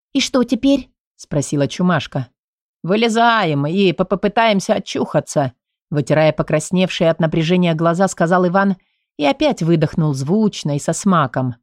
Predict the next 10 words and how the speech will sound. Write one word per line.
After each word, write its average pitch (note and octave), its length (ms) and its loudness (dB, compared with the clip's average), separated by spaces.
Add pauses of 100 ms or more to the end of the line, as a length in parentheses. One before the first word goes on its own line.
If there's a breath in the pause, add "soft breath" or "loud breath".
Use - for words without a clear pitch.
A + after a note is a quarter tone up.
(720)
"Фух, A3 1200 2
как - 260 -2
трое A#3+ 320 2
суток A#3+ 500 -4
п-п-п-, A3 380 -2
подряд A#3 840 0 (380)
в F3+ 200 -4
Батлкрафт A3+ 880 0
р-р-, F3+ 360 2
рубиться!" F#3+ 840 -4